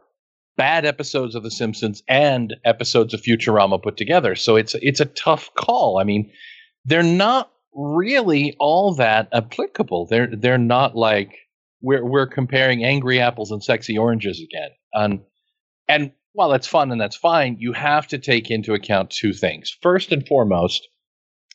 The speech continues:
there are a lot of people on the internet who take it upon themselves to remind you that The Simpsons used to be funnier, regardless of the context. You can be talking about Batman and people will come in and go, "You know, The Simpsons used to be funnier."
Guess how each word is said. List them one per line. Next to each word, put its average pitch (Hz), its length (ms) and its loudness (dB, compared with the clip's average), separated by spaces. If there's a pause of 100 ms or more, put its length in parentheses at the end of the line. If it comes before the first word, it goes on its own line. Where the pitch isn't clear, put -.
(520)
there 147 140 4
are 151 60 6
a 143 60 6
lot 156 200 4
of 165 80 -4
people 135 260 -2
on 117 120 4
the 110 120 0
internet 95 420 -2
who 104 160 -6
take 135 240 -2
it 127 80 0
upon 120 260 0
themselves 104 560 0
to 110 120 -4
remind 113 460 0
you 95 140 -4
that 92 100 -6
The 92 80 -8
Simpsons 104 480 0
used 101 240 0
to 95 60 -10
be 95 120 -2
funnier, 92 500 0 (280)
regardless 123 640 2
of 123 100 0
the 120 60 0
context. - 680 -4 (320)
You 185 140 0
can 208 160 0
be 160 120 2
talking 156 400 0
about 127 280 2
Batman 113 480 0
and 92 120 -8
people 120 260 -6
will 101 100 -2
come 107 240 0
in 104 100 2
and 98 100 -2
go, 104 100 2
"You 98 140 0
know, 117 80 4
The 113 100 -2
Simpsons 120 460 0
used 113 200 0
to 92 60 -4
be 90 140 -4
funnier." 92 440 -2